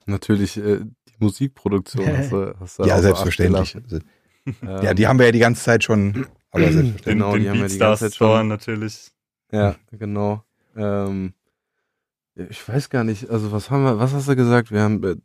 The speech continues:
Speaker 1: das, äh, drei D Audio-Thema, wir haben, ähm,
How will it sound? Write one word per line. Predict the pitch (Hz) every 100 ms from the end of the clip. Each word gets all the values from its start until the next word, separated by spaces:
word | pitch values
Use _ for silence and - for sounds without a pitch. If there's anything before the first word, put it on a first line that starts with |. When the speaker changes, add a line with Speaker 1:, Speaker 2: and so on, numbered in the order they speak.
| _
Speaker 1:
das, | 107 104 -
äh, | 107 95
drei | 107 101
D | 101 98
Audio-Thema, | 123 143 135 - 131 127 123 123 _
wir | - 104 92
haben, | 101 101 98 104 _ _ _ _ _ _ _ -
ähm, | 101 95 95 92 90